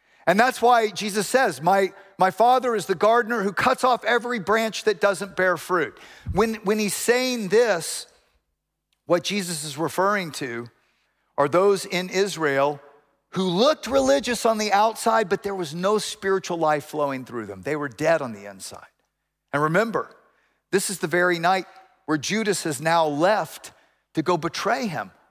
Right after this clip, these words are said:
All the disciples thought, "He's one of us," but there was no life of God in him.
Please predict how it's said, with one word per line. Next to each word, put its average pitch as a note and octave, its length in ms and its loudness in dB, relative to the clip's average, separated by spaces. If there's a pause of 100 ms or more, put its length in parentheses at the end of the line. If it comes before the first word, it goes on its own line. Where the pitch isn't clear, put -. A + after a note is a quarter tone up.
All F#3+ 160 4
the A3 80 0
disciples G#3+ 580 0
thought, G3+ 300 4 (240)
"He's G#3 200 -8
one A3+ 160 0
of G#3 140 0
us," - 460 0 (580)
but D#3+ 160 -2
there F#3 80 2
was E3+ 180 -2
no F#3 400 2
life F3 360 2
of C#3 140 -4
God E3+ 260 2
in B3 180 -6
him. C#3 140 -10